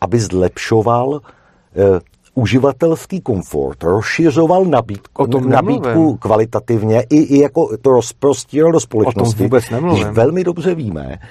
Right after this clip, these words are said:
Speaker 1: že nějaká část těch užit-, uživatelů to bude užívat excesivně a budeme nést ty negativní externality tohoto nápadu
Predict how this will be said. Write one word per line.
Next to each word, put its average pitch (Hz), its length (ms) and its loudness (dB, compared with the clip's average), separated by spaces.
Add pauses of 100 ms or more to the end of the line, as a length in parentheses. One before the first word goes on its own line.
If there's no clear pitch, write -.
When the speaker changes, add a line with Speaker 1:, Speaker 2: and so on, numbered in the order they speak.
(200)
Speaker 1:
že 104 100 0
nějaká 117 440 0
část 151 260 -4
těch - 160 -8
užit-, - 420 -4
uživatelů 131 560 0
to 160 120 -2
bude 165 160 0
užívat 147 400 -2
excesivně 90 800 -4 (320)
a - 80 -2
budeme 131 460 0
nést 123 580 0 (340)
ty 92 300 2 (420)
negativní 160 580 0
externality 107 840 0 (100)
tohoto 151 320 0
nápadu 80 540 -4